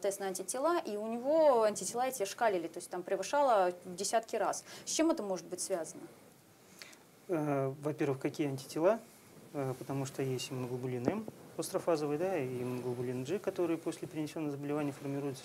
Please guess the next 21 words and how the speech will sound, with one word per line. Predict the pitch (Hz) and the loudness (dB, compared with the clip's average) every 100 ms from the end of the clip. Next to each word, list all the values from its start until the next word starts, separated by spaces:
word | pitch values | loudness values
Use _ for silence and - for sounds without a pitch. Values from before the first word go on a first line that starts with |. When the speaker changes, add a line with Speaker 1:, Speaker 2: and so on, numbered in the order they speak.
| - | -10
Speaker 2:
через | 135 131 | -6 -6
определённое | 135 131 135 135 135 | -6 -6 -4 -2 -2
время. | 127 127 123 - - - - - - | -2 -4 -6 -14 -20 -18 -18 -20 -2
Какие | 165 - 202 | -2 0 -2
именно | 190 156 143 131 | 0 2 2 -2
белки, | 143 147 226 233 185 | -4 -4 -4 2 2
вот, | 143 143 - - - | 2 -2 -6 -14 -8
интересует? | 175 156 170 - 135 127 | -4 0 0 0 -4 -2
Если | 135 156 - 156 147 170 | -2 -2 -2 -2 0 0
это | 160 - - 139 147 - - | 0 -2 -2 0 0 -2 2
М, | 226 233 - - | 2 2 -4 -4
то, | |
соответственно, | 135 135 135 131 - 135 123 117 - - - - | -2 -2 -2 -4 -2 -2 -2 -6 -16 -20 -16 -2
о, | 139 131 131 127 127 | 2 4 4 2 0
человек | - 135 135 123 | 0 2 2 2
был | 135 131 120 - - - | 4 4 2 -6 -20 -6
недавно | 143 139 135 123 | 0 2 2 0
в | - | -2
контакте, | 135 175 285 - | 0 2 2 0
человек | - 151 139 123 117 | -2 2 4 2 0
заболел, | 131 131 127 123 135 202 | 2 2 4 4 4 2